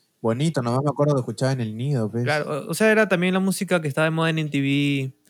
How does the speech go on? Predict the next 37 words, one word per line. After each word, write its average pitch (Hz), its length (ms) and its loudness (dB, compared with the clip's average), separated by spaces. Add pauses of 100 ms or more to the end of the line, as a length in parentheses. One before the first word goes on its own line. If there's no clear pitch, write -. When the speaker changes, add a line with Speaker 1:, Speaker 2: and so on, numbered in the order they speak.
(460)
Speaker 2:
y 127 340 0
claro, 131 320 0
por 135 100 2
esa 143 180 0
parte 151 540 -2
Speaker 1:
Mm. 117 80 -10
Speaker 2:
tuvimos 143 320 -2
la 160 80 0
oportunidad 131 420 -2
de 143 60 0
escucharlo, 139 480 -2
¿no? 127 240 -8 (920)
¿Y 143 400 4
qué 196 80 2
otras 208 160 4
cosas 202 180 2
también 190 480 2
están 165 220 2
sucediendo 165 560 4
últimamente? 160 800 -2 (500)
Es 139 340 -4
con 143 540 -6
las 131 160 -4
antenas 156 340 -4
cinco 160 280 -6
G, 143 320 -4 (680)
que 131 160 -2
me 127 300 -2
han, 151 480 -4
han 160 140 -2
circulado 175 420 2
por - 180 -8
redes 123 140 2
Speaker 1:
Ah, 117 80 4
Speaker 2:
sociales. 165 600 0
Speaker 1:
ya. 113 240 -2
Speaker 2:
Ujú. 123 160 -6